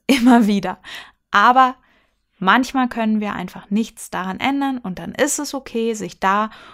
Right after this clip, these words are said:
von diesem Strampeln, diesen Kämpfen gegen Windmühlen eine Pause zu gönnen. Das ist ganz wichtig, damit du wieder Kraft schöpfst. Entweder Kraft, um wirklich etwas zu verändern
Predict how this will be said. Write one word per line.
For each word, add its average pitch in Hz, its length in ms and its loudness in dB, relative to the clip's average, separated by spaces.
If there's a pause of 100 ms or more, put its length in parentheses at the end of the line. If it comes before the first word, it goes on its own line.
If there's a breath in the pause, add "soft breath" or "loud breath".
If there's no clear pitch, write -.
(120 loud breath)
von 277 320 2
diesem 214 260 -2
Strampeln, 262 760 -4
diesen 185 440 -10 (400)
Kämpfen 262 680 -6 (560 loud breath)
gegen 262 420 0
Windmühlen 202 760 -2
eine 196 200 0
Pause 311 600 2
zu 214 200 -8
gönnen. 196 340 -8
Das 196 220 -12
ist - 240 -12
ganz - 400 -2
wichtig, 214 520 -8
damit 185 300 -10
du 202 120 -6
wieder 185 220 -8
Kraft - 540 -2
schöpfst. - 640 -12
Entweder 214 560 -2
Kraft, - 580 -8
um - 200 -10
wirklich 208 340 -6
etwas - 380 -6
zu 247 100 -12
verändern 262 500 -6